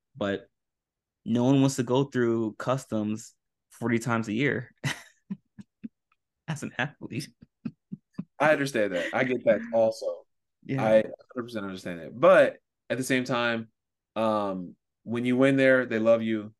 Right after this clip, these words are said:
Speaker 2: You lose there, they love you. They got, you know, arguably a top,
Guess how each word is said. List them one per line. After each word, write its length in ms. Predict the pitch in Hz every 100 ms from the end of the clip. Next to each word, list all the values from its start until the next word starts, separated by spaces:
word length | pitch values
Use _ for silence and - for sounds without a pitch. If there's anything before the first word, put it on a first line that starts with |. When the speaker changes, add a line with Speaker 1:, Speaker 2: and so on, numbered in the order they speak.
| _ _ _
Speaker 2:
You 120 | 113 120
lose 220 | 131 113
there, 280 | 113 110 101
they 140 | 104
love 240 | 104 101
you. 300 | 98 98 98 _ _ _ _ _ 110
They 80 |
got, 380 | 110 117 113 92 - _ _
you 100 | 110
know, 300 | 110 104 107 - _ _ _ _ _ _ _ _ _ _ _ _ _
arguably 460 | 131 139 135 135 123
a 40 |
top, 360 | 113 120 113